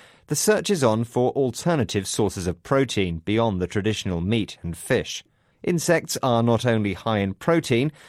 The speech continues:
but also minerals and amino acids, according to Shami Radia, co-founder of Grub, a company which sells edible bugs. "Insects are the original superfood," says Radia.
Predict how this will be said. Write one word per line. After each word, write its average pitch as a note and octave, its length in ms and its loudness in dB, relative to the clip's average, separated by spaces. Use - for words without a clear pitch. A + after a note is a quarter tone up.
but F#3+ 120 0
also F#3+ 280 4
minerals D#3+ 600 4
and B2 160 2
amino A#2+ 420 2
acids, A#2+ 540 -2
according F#2+ 380 -2
to G2+ 120 -4
Shami G#2 420 -2
Radia, G2 540 0
co-founder A2+ 640 2
of G2+ 160 -2
Grub, B2 400 2
a - 60 -10
company G2 560 -2
which G#2 200 -4
sells E2+ 400 -2
edible E2+ 360 -6
bugs. F#2 480 -4
"Insects F#3+ 600 0
are D3 140 2
the B2+ 140 4
original B2 480 4
superfood," A2 840 0
says E2 320 -6
Radia. D#2+ 460 -4